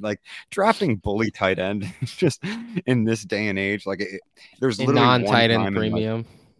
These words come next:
Speaker 1: fa-, yeah, in a non-tight end premium. There's one time in fantasy football history where that would have ever worked out, and it would have been drafting Kittle, Kelce, and Waller in twenty nineteen, I believe it was, where they all, all finished as top,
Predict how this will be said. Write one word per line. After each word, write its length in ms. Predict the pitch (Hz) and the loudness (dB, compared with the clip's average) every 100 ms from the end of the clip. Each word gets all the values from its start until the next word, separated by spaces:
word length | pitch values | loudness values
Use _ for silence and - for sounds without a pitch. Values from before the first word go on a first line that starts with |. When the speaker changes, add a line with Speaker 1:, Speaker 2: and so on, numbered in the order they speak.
| _ _ - | _ _ -6
Speaker 1:
fa-, 120 | 104 | -2
yeah, 320 | 107 90 87 | 0 0 0
in 140 | 92 95 | -4 -4
a 60 | |
non-tight 500 | 95 95 98 101 98 | 0 0 0 -2 -4
end 120 | 95 | -4
premium. 280 | - 98 101 | -6 -8 -6
There's 160 | 107 107 | -4 -6
one 280 | 101 127 117 | -2 -2 -2
time 240 | 107 104 | -4 -4
in 80 | 98 | -4
fantasy 400 | - 95 90 90 | -6 -8 -6 -8
football 360 | - 95 90 | -8 -8 -8
history 360 | 82 85 - 85 | -8 -8 -8 -8
where 160 | 80 82 | -8 -6
that 200 | 85 85 | -6 -6
would 140 | 85 | -10
have 100 | 80 _ | -12 _
ever 260 | 85 82 82 | -8 -6 -6
worked 300 | 87 80 - | -6 -8 -6
out, 200 | 85 87 | -6 -6
and 80 | 90 | -8
it 40 | |
would 140 | 85 | -12
have 60 | 87 | -10
been 100 | 87 | -8
drafting 520 | 82 87 80 - 82 - - - _ | -6 -4 -4 -8 -14 -14 -20 -20 _
Kittle, 280 | - 104 92 | -2 0 0
Kelce, 600 | - 95 87 - 87 85 - | -2 -4 -4 -6 -6 -6 -6
and 240 | 90 87 | -4 -4
Waller 500 | 82 85 85 90 90 - | -2 0 2 0 -2 -6
in 240 | 87 85 | -10 -8
twenty 640 | - - 92 87 87 87 82 | -12 -10 -6 -6 -6 -10 -8
nineteen, 960 | 82 87 87 92 95 - - 107 107 | -6 -4 -2 -2 -4 -8 -6 -2 0
I 80 | 104 | 0
believe 280 | 98 98 104 | -2 -4 -4
it 80 | 95 | -2
was, 260 | 101 101 | -2 -2
where 100 | 95 | -2
they 100 | 85 | -2
all, 160 | 90 87 - - | 0 -2 -4 -6
all 180 | 95 90 | -2 0
finished 360 | - 95 92 85 | 0 -4 -4 -4
as 180 | 85 | -6
top, 380 | - - 87 - | -6 -4 -2 -4